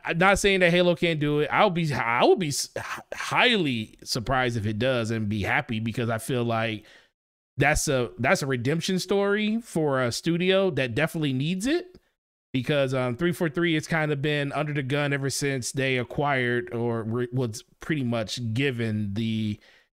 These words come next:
Halo I P. And to some people's, um,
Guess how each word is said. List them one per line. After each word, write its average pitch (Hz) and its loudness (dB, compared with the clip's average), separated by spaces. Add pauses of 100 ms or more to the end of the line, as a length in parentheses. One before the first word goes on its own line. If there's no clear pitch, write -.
(100)
Halo 117 0
I 110 0
P. 120 -2
And 107 -2 (800)
to 165 -2
some 190 2
people's, 208 2
um, 190 2